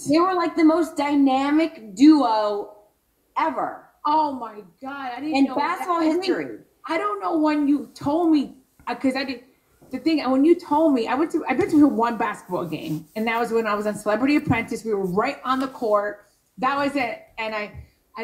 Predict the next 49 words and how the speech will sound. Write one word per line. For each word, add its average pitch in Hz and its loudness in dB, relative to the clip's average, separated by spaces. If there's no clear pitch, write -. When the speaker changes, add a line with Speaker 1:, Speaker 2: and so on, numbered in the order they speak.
Speaker 2:
can't 247 -4
even 226 -6
remember 202 -4
what 185 -8
team 220 -4
it 175 -4
was. 165 -4
Like, 185 -2
yeah, 214 0
that 220 2
was 226 -6
the 214 0
only 220 -2
basketball 208 -2
Speaker 1:
Probably 202 0
Speaker 2:
game 202 0
Speaker 1:
the 196 -4
New 190 -2
Speaker 2:
I 185 -2
Speaker 1:
York 175 -4
Knicks. - -6
Speaker 2:
Uh, 202 0
maybe, 214 0
yeah. 196 2
And 208 -2
it 214 -2
was, 214 -2
like, 208 0
so 240 0
cool. 226 4
Like, 220 -2
I 254 -6
was 415 -6
just, 427 -10
like, - -8
enamored 240 -2
of, 196 -8
like, - -4
how 254 -2
tall 262 2
they 269 0
were, 262 2
how 247 -4
they 254 -8
would 233 -12
get 269 -6
it 262 -8
in 262 -8
the, 254 -4